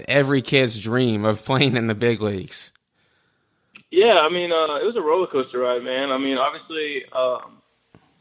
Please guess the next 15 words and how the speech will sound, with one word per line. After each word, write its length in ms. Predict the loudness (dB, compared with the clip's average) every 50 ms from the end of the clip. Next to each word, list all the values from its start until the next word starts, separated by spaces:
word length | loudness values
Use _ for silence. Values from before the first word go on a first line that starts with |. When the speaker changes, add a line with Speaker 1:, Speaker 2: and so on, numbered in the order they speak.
| _ _ _ _ _ -4
Speaker 2:
it 80 | -2 0
was 320 | 0 2 0 0 0 -4 -8 -10 -6 -4
a 80 | -4
dream 340 | -4 -2 0 0 2 0 0
come 240 | 0 2 2 2 0
true, 360 | 0 0 2 4 4 4 4
but, 220 | 6 6 4 6
um, 460 | 6 4 4 4 2 0 -2 -4 -6 -4
it 80 | 0 2
also 300 | 4 4 2 2 0 -2
kinda, 360 | 0 2 0 2 0 0 -4 -8 _ -2
it 200 | -2 -2 -2 0
kinda 200 | 0 0 0 2
lets 260 | 2 0 0 0 -2 -4
you, 260 | -2 0 0 -2